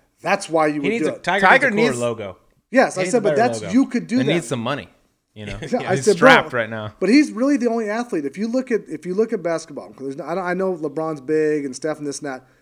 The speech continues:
Speaker 1: Every one of those guys' brand combined isn't a sixteenth of the Jordan brand combined. Tiger can do the same thing with his. And I asked him, I said, "Why didn't you, you know, why didn't Tiger take his,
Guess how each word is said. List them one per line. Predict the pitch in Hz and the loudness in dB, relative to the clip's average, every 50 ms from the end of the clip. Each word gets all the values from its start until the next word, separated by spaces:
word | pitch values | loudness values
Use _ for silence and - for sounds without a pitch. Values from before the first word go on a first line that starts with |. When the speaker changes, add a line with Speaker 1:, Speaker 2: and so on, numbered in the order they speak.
| _ _ _ _ _ _ _ - | _ _ _ _ _ _ _ -2
Speaker 1:
Every | 170 196 202 208 247 247 247 247 240 - - | -2 0 0 2 2 2 2 0 -2 -8 -18
one | 160 147 156 175 190 | -12 -6 -4 -2 0
of | 196 180 | 0 2
those | 160 165 180 170 147 | 2 2 0 0 -2
guys' | 139 160 151 156 156 151 147 | -2 -2 0 0 -2 -2 -4
brand | - - 143 147 143 139 - | -6 -8 -6 -6 -6 -8 -10
combined | - 135 123 120 110 131 151 170 160 143 113 107 110 | -12 -12 -12 -8 -4 0 0 0 0 0 -4 -10 -10
isn't | 123 143 139 165 156 | -10 -8 -6 -6 -8
a | 139 | -6
sixteenth | 131 - - - - 214 208 - - - - 208 185 156 120 - _ _ _ _ _ _ _ - | -6 -8 -6 -2 -2 -2 -2 -4 -14 -8 -6 -6 -6 -6 -8 -14 _ _ _ _ _ _ _ -12
of | 151 143 139 | -12 -8 -8
the | 151 | -8
Jordan | 143 127 151 170 175 165 147 | -6 -2 0 0 0 0 -2
brand | 135 156 151 143 143 139 - _ _ _ _ _ _ _ | -6 -6 -6 -6 -8 -12 -14 _ _ _ _ _ _ _
combined. | - 147 143 185 226 214 160 - - _ _ _ _ _ _ _ _ _ _ _ _ _ _ _ _ _ _ _ _ _ _ _ - | -8 -2 2 2 2 2 2 -2 -10 _ _ _ _ _ _ _ _ _ _ _ _ _ _ _ _ _ _ _ _ _ _ _ -4
Tiger | - 180 214 220 220 | 0 2 2 2 2
can | 185 185 180 | -2 -4 -2
do | 170 180 | -2 -2
the | 156 151 | -2 -2
same | - - 160 151 | -2 -4 -6 -6
thing | - - 160 143 | -4 -6 -6 -6
with | 135 - | -6 -6
his. | 156 131 110 - | -6 -8 -8 -10
And | 135 151 | -10 -8
I | 170 196 | -4 -2
asked | 233 254 269 - - | 0 0 -2 -2 -6
him, | 160 147 | -8 -10
I | 143 | -10
said, | 135 - 151 127 | -8 -8 -8 -6
"Why | 151 202 | -6 -6
didn't | 254 254 - - | -6 -8 -8 -6
you, | 185 165 | -8 -8
you | 156 147 151 | -8 -8 -10
know, | 151 143 135 131 - | -12 -12 -14 -14 -14
why | 127 143 175 | -10 -8 -6
didn't | 220 262 247 202 - | -4 -6 -6 -8 -10
Tiger | - 160 175 185 170 160 139 127 - _ _ _ _ _ _ _ _ _ _ _ _ _ _ _ _ | -8 -6 -6 -6 -4 -6 -8 -8 -14 _ _ _ _ _ _ _ _ _ _ _ _ _ _ _ _
take | - - - 208 240 240 - | -6 0 2 2 2 2 2
his, | - 220 202 170 139 | 4 4 4 4 2